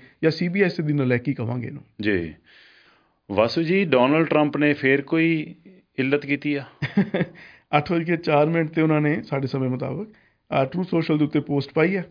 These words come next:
Speaker 2: ਹੂੰ।
Speaker 1: ਤੇ ਉਹਦੇ ਵਿੱਚ ਉਹ ਕਹਿ ਰਹੇ ਨੇ ਕਿ ਵੀ ਕਹਿੰਦੇ ਗੱਲਬਾਤ ਮੇਰੀ ਹੋਈ ਆ ਮਿਡਲ ਈਸਟ ਦੇ ਵਿੱਚ ਸਾਰਿਆਂ ਨਾਲ ਤੇ Strait of Hormuz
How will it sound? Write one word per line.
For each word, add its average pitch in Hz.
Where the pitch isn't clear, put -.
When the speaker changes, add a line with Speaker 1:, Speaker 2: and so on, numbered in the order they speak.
Speaker 2:
ਹੂੰ। 107
Speaker 1:
ਤੇ 151
ਉਹਦੇ 220
ਵਿੱਚ 202
ਉਹ 202
ਕਹਿ 175
ਰਹੇ 175
ਨੇ 170
ਕਿ 170
ਵੀ 165
ਕਹਿੰਦੇ 165
ਗੱਲਬਾਤ 151
ਮੇਰੀ 147
ਹੋਈ 143
ਆ 156
ਮਿਡਲ 147
ਈਸਟ 147
ਦੇ 147
ਵਿੱਚ 143
ਸਾਰਿਆਂ 143
ਨਾਲ 151
ਤੇ 147
Strait 160
of 156
Hormuz 156